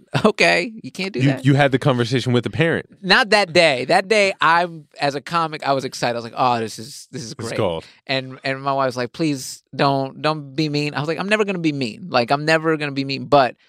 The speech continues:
Speaker 1: throughout our relationship, I've been able to have those moments of going, "Hey,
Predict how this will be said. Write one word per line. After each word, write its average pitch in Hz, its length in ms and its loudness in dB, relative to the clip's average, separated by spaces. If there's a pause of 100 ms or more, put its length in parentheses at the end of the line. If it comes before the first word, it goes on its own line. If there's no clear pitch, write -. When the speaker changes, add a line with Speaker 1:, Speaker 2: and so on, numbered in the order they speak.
(460)
Speaker 1:
throughout 135 320 4
our 123 140 4
relationship, 120 640 -6
I've 110 200 -4
been 117 140 -6
able 113 300 -8
to 113 300 -12
have 113 240 -4
those 107 200 -6
moments 110 400 -6
of 101 120 -16
going, 101 260 -8
"Hey, 113 540 -6